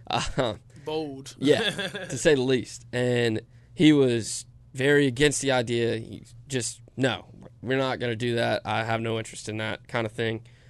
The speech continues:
Speaker 1: Um, so, yeah, we're South Carolina fans. You got Brian McClendon calling plays, and that's just how it's gonna be. And I don't really know who they would give those duties to.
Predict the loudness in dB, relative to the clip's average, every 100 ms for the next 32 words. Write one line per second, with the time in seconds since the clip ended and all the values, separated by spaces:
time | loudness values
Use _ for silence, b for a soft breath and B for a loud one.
0 | B B -4 0 2 0 -2 -6 -16 -20
1 | -20 -20 -20 -20 -20 -20 -12 -4 0 2
2 | 0 -2 0 2 2 2 2 2 -4 -20
3 | -20 -20 -20 -8 -4 -4 -2 -2 -2 0
4 | 0 0 -4 -2 -2 0 0 0 -2 -2
5 | -2 0 0 0 0 0 0 -2 -2 -4
6 | -2 0 0 -2 -4 -2 0 -2 -4 B
7 | B B B B -6 -4 -2 -2 -6 -10
8 | -6 -2 -2 0 0 0 0 0 -2 -2
9 | -4 -4 -6 -6 -10 -6 -8